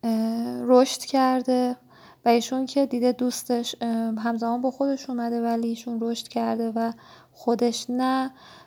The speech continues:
اه، خب الان مبحث براش که چی کار کنه و اینکه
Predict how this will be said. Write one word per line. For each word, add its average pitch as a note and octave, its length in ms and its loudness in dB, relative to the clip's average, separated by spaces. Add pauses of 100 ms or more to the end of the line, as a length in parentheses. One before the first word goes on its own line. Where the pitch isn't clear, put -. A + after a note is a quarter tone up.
(160)
اه، A3+ 320 0
خب - 200 -2
الان A#3 300 2
مبحث A#3+ 380 -2
براش B3 320 0
که B3 80 -2
چی - 180 -6
کار A#3+ 280 0
کنه B3 500 -4 (420)
و A3 460 2 (200)
اینکه B3+ 680 0